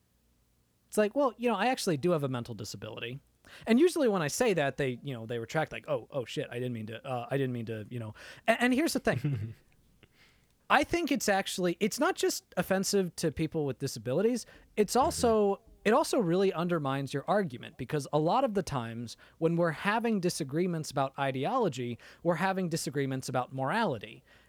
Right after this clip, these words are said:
Speaker 1: And
Speaker 2: Mm-hmm.
Speaker 1: if your argument is, "Well, you are less moral because you have a mental disability," you are basically making the argument that people with mental disabilities are less moral.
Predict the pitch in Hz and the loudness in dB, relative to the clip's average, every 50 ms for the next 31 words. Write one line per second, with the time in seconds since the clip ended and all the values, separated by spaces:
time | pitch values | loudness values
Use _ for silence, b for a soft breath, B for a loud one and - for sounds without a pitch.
0 | b _ - 110 190 180 180 185 175 156 170 180 175 - 220 277 302 311 240 196 | b _ -4 0 2 2 2 2 2 2 0 0 0 2 2 2 2 2 0 0
1 | 208 190 175 160 156 - 151 143 143 139 139 131 - - _ _ - 156 151 147 | 0 0 0 -2 -2 -4 -2 0 0 0 0 -2 -6 -12 _ _ -2 0 2 2
2 | 143 139 - b b b b - 135 156 190 277 285 269 247 214 185 208 190 175 | 2 0 -4 b b b b -8 -4 0 2 4 6 6 4 4 2 2 0 0
3 | - - 180 196 233 240 208 180 160 156 - - 165 143 117 131 151 160 147 147 | 0 0 2 2 4 4 2 2 0 -2 -2 0 -2 -2 -2 -2 -2 -2 0 0
4 | 160 143 143 135 143 143 - 156 147 123 139 - - 120 - 247 254 208 151 139 | -2 -2 -2 -4 -4 -4 -4 -6 -6 -6 -6 -8 -4 0 2 2 2 2 0 0
5 | 131 131 151 143 147 143 139 127 170 190 185 - - - 170 160 151 147 147 - | -2 -4 -4 -2 -2 -2 0 0 0 0 0 -4 -4 -2 -2 -2 0 -2 -4 -4
6 | 151 131 120 123 143 175 196 185 156 151 143 143 135 135 - - 139 127 B B | -6 -6 -2 0 0 0 0 -2 -2 -4 -4 -4 -4 -4 -4 -4 -4 -4 B B
7 | B B B _ - - 247 233 - 220 196 175 156 156 226 233 - 185 180 175 | B B B _ 0 0 0 2 2 2 2 2 2 2 0 0 2 0 -2 -2
8 | 156 - 156 131 156 147 - 139 131 214 208 185 151 151 147 131 - - 143 135 | 0 -2 -2 -2 -2 -2 -2 0 2 2 2 2 2 0 -2 -4 -4 -4 -4 -2
9 | 135 135 127 123 - - 143 147 143 120 113 - 117 - | -2 -2 -4 -4 -6 -6 -6 -6 -6 -6 -8 -10 -16 -20